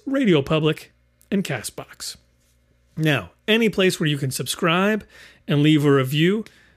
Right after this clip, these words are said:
uh, we'd love it if you would do that. Uh, if you would take that time, we'd, we, we'd really appreciate it because it helps people find our podcast. Uh, the same way that I found,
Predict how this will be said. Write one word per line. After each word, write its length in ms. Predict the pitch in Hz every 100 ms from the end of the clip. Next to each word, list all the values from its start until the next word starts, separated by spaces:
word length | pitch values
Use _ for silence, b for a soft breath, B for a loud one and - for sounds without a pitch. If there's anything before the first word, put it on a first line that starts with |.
| _
uh, 400 | - 139 135 135 -
we'd 220 | 160 151
love 320 | 170 208 151
it 80 | 135
if 140 | 123
you 80 | 139
would 120 | 127
do 140 | 131 127
that. 400 | 131 165 - - _
Uh, 220 | 143 127
if 100 | 120
you 80 | 151
would 120 | 127
take 260 | - 185 180
that 200 | 151 139
time, 480 | - 160 170 185 202 440
we'd, 320 | 151 135 262
we, 180 | 156 143
we'd 180 | 175 151
really 180 | 233
appreciate 440 | 214 - 143 147 123
it 100 | -
because 240 | - 135
it 240 | 135 127 196
helps 220 | 165 -
people 400 | 180 143 139 135 b b b b
find 420 | - 131 135 131 -
our 180 | 131
podcast. 680 | 120 139 117 - 139 - - - b b b b b
Uh, 240 | 196 139 127
the 80 | 131
same 280 | - 147
way 160 | 143 139
that 140 | 139 -
I 240 | 165 165
found, 640 | - 175 151 147 143 143